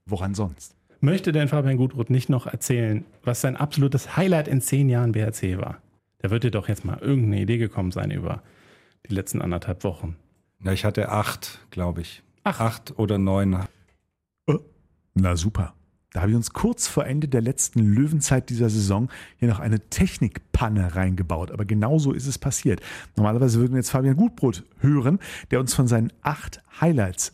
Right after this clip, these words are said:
Speaker 1: erzählt. Das hat er auch getan. Aber genau an dieser Stelle während der Aufzeichnung habe ich hier rechts am Aufnahmecomputer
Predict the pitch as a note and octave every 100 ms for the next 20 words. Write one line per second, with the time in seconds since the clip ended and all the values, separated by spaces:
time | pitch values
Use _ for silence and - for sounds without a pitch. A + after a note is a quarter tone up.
0 | - A2 - G2+ A2 - - - F#2+ G2+
1 | A2+ F2+ - G#2+ D3 G2+ F#2+ - - C3
2 | D#3+ F#2+ E2 - - - B2+ A3 F#3+ F3
3 | D#3+ - D3 B2+ A#2+ - - G#2 G#2 A#2
4 | A#2 - - G3+ A#3 - - C#3+ E3 -
5 | - _ _ _ - B2+ - - A#2 G2
6 | G2+ F2+ - G2+ E3+